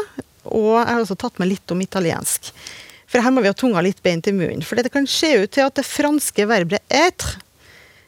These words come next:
det er egentlig en slags sammenslåing av to forskjellige verb fra latin.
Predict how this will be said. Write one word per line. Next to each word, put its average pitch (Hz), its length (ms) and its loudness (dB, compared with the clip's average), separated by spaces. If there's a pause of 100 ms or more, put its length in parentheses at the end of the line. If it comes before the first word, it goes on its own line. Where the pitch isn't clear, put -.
(160)
det 254 160 6
er 262 220 2
egentlig 180 260 -4
en 220 140 -6
slags 240 240 -4 (100)
sammenslåing 196 1040 0 (160)
av 214 160 -2 (260)
to 226 400 -4
forskjellige 175 680 -2
verb 180 340 0
fra 202 160 -2
latin. 262 540 0